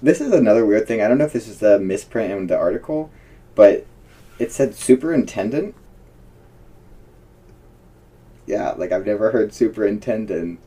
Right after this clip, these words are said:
referring to, like, a police officer before. Has anybody here?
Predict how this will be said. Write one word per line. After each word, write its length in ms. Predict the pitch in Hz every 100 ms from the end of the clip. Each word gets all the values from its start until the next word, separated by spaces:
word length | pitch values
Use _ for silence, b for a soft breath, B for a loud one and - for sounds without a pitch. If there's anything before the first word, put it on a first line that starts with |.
| -
referring 500 | 107 107 - 95 98
to, 100 | 104
like, 160 | 92 -
a 60 |
police 300 | - 95 98
officer 320 | 104 123 - 165
before. 300 | 156 160 160
Has 180 | 104
anybody 300 | 104 101 101
here? 300 | 107 101 139